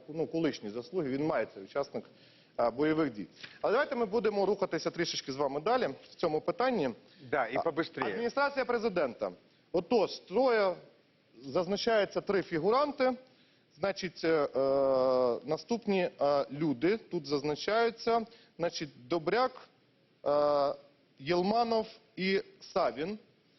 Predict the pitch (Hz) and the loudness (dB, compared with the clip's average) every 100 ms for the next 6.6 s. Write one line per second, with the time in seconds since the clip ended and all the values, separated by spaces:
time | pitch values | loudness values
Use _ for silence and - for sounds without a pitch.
0 | _ _ _ _ - - 277 233 240 226 | _ _ _ _ -8 -4 -4 -2 2 2
1 | 202 240 240 196 208 196 147 - 123 208 | 2 0 -2 -2 0 0 -2 -6 -4 -4
2 | - 285 311 214 262 254 208 180 185 185 | -2 0 2 2 2 2 2 0 0 2
3 | 233 220 - 190 170 147 - 240 - 180 | 2 0 -2 -2 -2 -2 0 0 0 0
4 | 151 185 - 131 147 - 151 165 226 151 | 2 2 -2 -6 -6 -4 -4 -2 -2 -2
5 | 127 131 170 170 147 131 117 120 151 147 | -4 -2 -2 -2 -6 -6 -8 -4 -4 -2
6 | 139 123 131 101 87 | -4 -2 -2 -2 -6